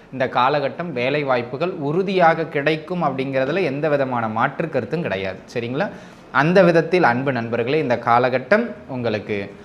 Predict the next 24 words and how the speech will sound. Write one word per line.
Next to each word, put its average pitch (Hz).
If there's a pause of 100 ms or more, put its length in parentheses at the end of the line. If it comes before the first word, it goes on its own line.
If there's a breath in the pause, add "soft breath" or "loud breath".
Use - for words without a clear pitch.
(220 loud breath)
வேலை 139
வாய்ப்புகள் 156
கிடைக்கின்ற 123
அற்புதமான 156
காலகட்டம், 101 (160)
ஃபஸ்ட்டு -
பாயிண்ட். 92 (320)
ரெண்டாவது, 110 (400 loud breath)
இந்த 147
காலகட்டத்தை 175
பொறுத்த 139
மட்டிலும், 127 (140)
"நான் 101
வெளிநாடு 139
போகணும், 147
இல்ல 110
வெளியூர் 139
போகணும்" 139
அப்படின்னு 131
வெளியிட 165
அமைப்புகளுக்காக 135
யாரெல்லாம் 139
முயற்சித்து 180
கொண்டிருக்கின்றீர்களோ, 113